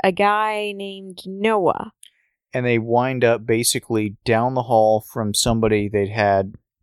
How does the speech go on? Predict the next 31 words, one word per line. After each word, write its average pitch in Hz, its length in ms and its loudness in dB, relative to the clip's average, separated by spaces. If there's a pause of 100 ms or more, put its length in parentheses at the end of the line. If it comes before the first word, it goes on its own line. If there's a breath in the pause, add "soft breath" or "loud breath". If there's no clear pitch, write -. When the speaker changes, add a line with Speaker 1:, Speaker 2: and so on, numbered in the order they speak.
Speaker 1:
Fliss. - 600 -2
Speaker 2:
Fliss 123 340 2
a 113 60 -4
few 127 220 -2
episodes 110 400 -2
earlier. 123 580 0 (160)
Speaker 1:
Yeah. 208 340 2 (440)
Speaker 2:
And 113 80 -4
it's 110 140 -2
a, 120 80 0
"Well, 117 180 -2
what 127 100 0
are 139 40 -4
you 190 140 -4
doing?" 107 300 0
And 123 80 -4
it - 120 -12
turns 175 320 -4
out, 143 340 4 (240)
in 139 140 -6
her 190 200 2
episode, 131 580 0
she - 240 -6
thought 135 240 2
she 143 120 -6
was 131 100 -12
gonna 123 180 -4
find 123 240 -2
her 123 100 -4
long-lost 107 500 -4
love. 135 440 4